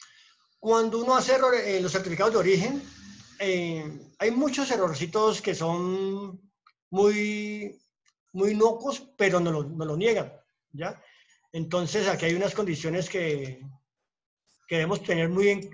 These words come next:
muy claro. Producto no registrado, lo que hablamos ahorita. Muchas veces colocamos en la declaración juramentada camisa para hombre en algodón, pero cuando hacemos la factura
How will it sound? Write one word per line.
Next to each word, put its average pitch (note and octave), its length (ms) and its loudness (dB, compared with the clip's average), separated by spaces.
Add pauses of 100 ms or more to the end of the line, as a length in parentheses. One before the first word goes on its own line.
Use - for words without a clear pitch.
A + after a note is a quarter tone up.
(120)
muy E3+ 180 -4
claro. F#3+ 380 -2 (640)
Producto A#3 460 6
no B3+ 160 2
registrado, G#3+ 840 2 (760)
lo F3+ 100 -6
que F#3 80 -2
hablamos E3+ 240 2
ahorita. F#3 380 0
Muchas G3+ 320 -2
veces A3 260 2
colocamos G3 680 2 (300)
en F#3+ 120 0
la F#3 120 4
declaración F3+ 380 0
juramentada G#3+ 680 2
camisa G#3 640 2
para G#3 240 4
hombre A3 380 4
en G3 80 2
algodón, F#3 520 2 (600)
pero B3 180 4
cuando B3+ 220 2
hacemos A#3+ 340 0
la A#3 120 4
factura A3 640 0